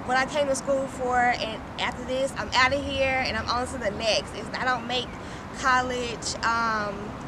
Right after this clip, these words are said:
a stopping point. I make this as a, um, a journey, a destination, and I just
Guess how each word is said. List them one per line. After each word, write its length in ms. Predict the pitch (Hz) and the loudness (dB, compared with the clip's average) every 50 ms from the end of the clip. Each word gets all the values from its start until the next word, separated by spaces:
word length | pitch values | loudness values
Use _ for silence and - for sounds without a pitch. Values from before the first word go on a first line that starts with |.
| - - - | -8 -4 -2
a 60 | 226 | -2
stopping 440 | 247 - 262 262 262 269 254 226 214 | 0 4 6 6 6 4 2 -4 -6
point. 400 | 180 - 226 190 170 156 156 - - - | -6 -4 -4 -4 -2 -4 -6 -6 -6 -2
I 140 | - 196 214 | -2 -2 -2
make 160 | 240 247 - - - | -2 -4 -6 -6 -6
this 160 | 254 247 247 - - | -4 -4 -4 -4 -4
as 160 | 214 226 226 220 240 | -4 -4 -4 -4 -4
a, 400 | 226 214 208 208 196 - - 208 | -4 -2 -2 0 0 0 0 0
um, 460 | 208 202 196 190 190 190 - - - - - - - - - - - | 0 0 0 -2 -2 -4 -6 -8 -10 -10 -10 -10 -10 -10 -10 -6 -4
a 100 | 214 214 | -4 -4
journey, 480 | - - 240 247 247 254 247 226 202 202 | -2 0 2 4 4 2 2 0 0 2
a 60 | 190 | 2
destination, 920 | 196 233 262 - 247 226 226 226 208 233 - - - 214 202 190 190 196 - | 2 0 -2 -2 -6 -6 -4 -4 -2 -2 -2 -4 -4 -2 -2 -2 -2 -2 -4
and 180 | - 185 190 202 | -6 -4 -2 -2
I 140 | 214 226 | -2 -2
just 260 | 214 233 233 214 - | -2 -4 -8 -10 -10